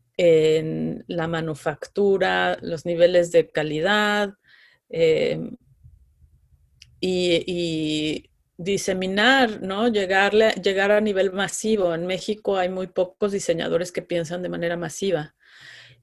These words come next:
Y la realidad es que para competir con una marca como Prada, por decir algo, ¿no? Que es una marca, digamos, mediana, o Miu Miu,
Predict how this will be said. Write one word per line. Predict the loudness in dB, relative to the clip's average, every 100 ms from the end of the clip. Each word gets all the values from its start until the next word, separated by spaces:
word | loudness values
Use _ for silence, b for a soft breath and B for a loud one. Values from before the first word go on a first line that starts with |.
| _
Y | -8 -4 -2 -2 -2 -4 -8 -14 -8
la | 0 2 4
realidad | 4 4 2 4 6 6
es | 4
que | 0 -4
para | 0 2 2
competir | 0 2 2 2 -2 0
con | -4 -4
una | -4 -4
marca | -4 -4 -2 -4
como | -4 -8 -4
Prada, | -2 2 2 0 -2
por | -6
decir | -6 -6 -2 -2
algo, | -2 -4 -4
¿no? | -6 -6
Que | -8
es | -6
una | -4
marca, | -4 -2 -2
digamos, | -4 -6 -4
mediana, | -4 -2 -2 -2 -4 -6 -8 -14 _ _
o | -4
Miu | 0 -2
Miu, | -2 -2 -4 -6